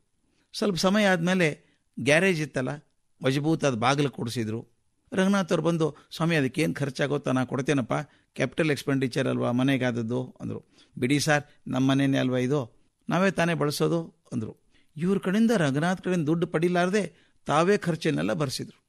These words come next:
ಮತ್ತೊಂದು ವರ್ಷ ಆದ್ಮೇಲೆ ತುಂಬಾ ಚೆನ್ನಾಗಿರುವಂಥದ್ದು, ಅದ್ರ ಬಹಳ ಬೆಲೆ ಬಾಳುವಂಥ ಬಣ್ಣ ಬಳಸಿದ್ರು ಮನೆಗೆಲ್ಲ. ಚಕ ಚಕ ಹೊಳಿತಾ ಇದ್ ಮನೆ, ಚೆನ್ನಾಗಿ ಬಿಡ್ತು. ಆ ಕೂಡ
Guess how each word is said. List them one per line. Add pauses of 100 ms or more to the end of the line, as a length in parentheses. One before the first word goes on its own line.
(400)
ಮತ್ತೊಂದು
ವರ್ಷ
ಆದ್ಮೇಲೆ (380)
ತುಂಬಾ
ಚೆನ್ನಾಗಿರುವಂಥದ್ದು, (580)
ಅದ್ರ
ಬಹಳ
ಬೆಲೆ
ಬಾಳುವಂಥ
ಬಣ್ಣ
ಬಳಸಿದ್ರು
ಮನೆಗೆಲ್ಲ. (380)
ಚಕ
ಚಕ
ಹೊಳಿತಾ
ಇದ್
ಮನೆ,
ಚೆನ್ನಾಗಿ
ಬಿಡ್ತು. (340)
ಆ
ಕೂಡ